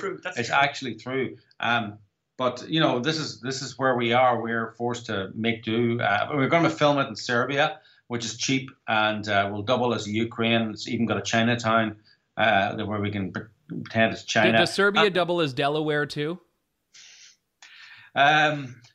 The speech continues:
Speaker 1: We might
Speaker 2: yeah.
Speaker 1: shoot Delaware in Delaware.
Speaker 3: Oh,
Speaker 2: Yes.
Speaker 3: okay. <laughs>
Speaker 1: Yeah, or Oklahoma, or somewhere,
Speaker 2: Yeah.
Speaker 1: or somewhere over, and somewhere, somewhere on this
Speaker 2: And,
Speaker 1: side of
Speaker 2: and
Speaker 1: the
Speaker 2: one
Speaker 1: ocean.
Speaker 2: good thing about, I suppose, one good thing about Serbia is it has, apparently, I, I, I'm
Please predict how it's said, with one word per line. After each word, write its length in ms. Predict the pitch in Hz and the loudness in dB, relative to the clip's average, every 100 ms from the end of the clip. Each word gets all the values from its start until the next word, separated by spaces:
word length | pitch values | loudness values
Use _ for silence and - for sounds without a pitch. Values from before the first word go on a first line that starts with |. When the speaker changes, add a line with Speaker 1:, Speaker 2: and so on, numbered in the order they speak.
| - | -12
Speaker 1:
We 120 | 202 | -6
might 160 | 262 302 | -2 -4
Speaker 2:
yeah. 60 | |
Speaker 1:
shoot 280 | - 277 247 | -6 -10 -6
Delaware 380 | 220 208 190 180 | -4 -2 -2 -4
in 200 | 202 196 | -4 -4
Delaware. 400 | 196 190 196 165 | -4 -4 -4 0
Speaker 3:
Oh, 80 | 175 | 6
Speaker 2:
Yes. 180 | 185 170 | 8 6
Speaker 3:
okay. 200 | 143 123 - 226 - | 4 0 -2 -4 -2
<laughs> 60 | |
Speaker 1:
Yeah, 80 | 190 160 - | -4 -4 0
or 120 | 202 | 2
Oklahoma, 460 | 214 208 208 214 196 | 4 4 6 6 4
or 220 | 175 190 | 0 0
somewhere, 280 | 190 202 143 | 0 4 6
Speaker 2:
Yeah. 120 | - | 6
Speaker 1:
or 20 | - | 6
somewhere 260 | 247 226 226 226 | 4 4 2 2
over, 240 | 214 214 | -2 -2
and 160 | 220 202 | -4 -2
somewhere, 360 | 247 226 214 - | -2 0 -2 -2
somewhere 260 | 233 214 | -2 0
on 80 | 196 | 0
this 100 | 196 | 2
Speaker 2:
And, 80 | 156 | 2
Speaker 1:
side 120 | 208 | 4
of 40 | 175 | 2
Speaker 2:
and 60 | 165 | 2
Speaker 1:
the 60 | |
Speaker 2:
one 120 | 202 202 | 0 0
Speaker 1:
ocean. 120 | 196 | 0
Speaker 2:
good 80 | 180 | 0
thing 120 | 156 | -4
about, 200 | 127 147 | -4 -6
I 80 | 123 | -8
suppose, 240 | 139 120 | -6 -4
one 180 | 151 143 | -4 -2
good 160 | 131 | -2
thing 120 | - 120 | -2 -6
about 140 | 107 | -4
Serbia 460 | - 117 123 113 104 | 0 0 2 -2 -4
is 160 | 101 | -8
it 100 | 98 104 | -10 -8
has, 260 | 98 - - - | -8 -10 -16 -14
apparently, 580 | - 147 160 160 95 101 | -2 2 4 2 -2 -2
I, 60 | |
I, 140 | 95 95 | -4 -4
I'm 100 | 101 | -8